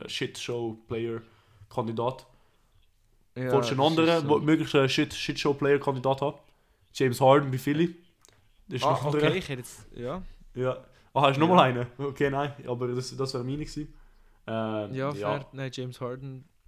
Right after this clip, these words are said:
Speaker 1: Bei meine, bei mir, äh, ich find, du musst sie halt P G siebzehn rein, rein, reinfitzen, wegen Embiid.
Speaker 2: Find ich auch.
Speaker 1: Ähm,
Speaker 2: Ja.
Speaker 1: wegen James
Speaker 2: Maxey
Speaker 1: Harden,
Speaker 2: ist
Speaker 1: weißt du
Speaker 2: geil.
Speaker 1: was passiert ist, Max ist geil, Nick Nurse als Coach, es gibt immer so Zonal Pressing Comics, einfach so,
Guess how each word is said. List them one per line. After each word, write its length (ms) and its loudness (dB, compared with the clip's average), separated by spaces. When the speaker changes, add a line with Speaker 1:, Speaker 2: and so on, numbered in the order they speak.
Speaker 1:
Bei 100 -6
meine, 320 -4
bei 160 -10
mir, 280 0
äh, 380 -4
ich 140 -10
find, 260 -6
du 80 -10
musst 280 -8
sie 80 -4
halt 180 -6
P 140 -2
G 300 -4
siebzehn 400 -6
rein, 60 -6
rein, 260 -8
reinfitzen, 480 -8
wegen 200 -4
Embiid. 280 -6
Speaker 2:
Find 200 -8
ich 80 -10
auch. 160 -12
Speaker 1:
Ähm, 560 -8
Speaker 2:
Ja. 220 -14
Speaker 1:
wegen 680 -4
James 240 0
Speaker 2:
Maxey 40 0
Speaker 1:
Harden, 140 2
Speaker 2:
ist 80 -6
Speaker 1:
weißt 120 -2
du 40 -2
Speaker 2:
geil. 120 -2
Speaker 1:
was 120 -6
passiert 300 -6
ist, 180 -6
Max 260 -10
ist 100 -18
geil, 280 -4
Nick 200 -6
Nurse 320 0
als 100 -8
Coach, 400 -2
es 120 -10
gibt 160 -4
immer 200 0
so 360 0
Zonal 460 2
Pressing 420 0
Comics, 440 -6
einfach 220 -4
so, 280 -2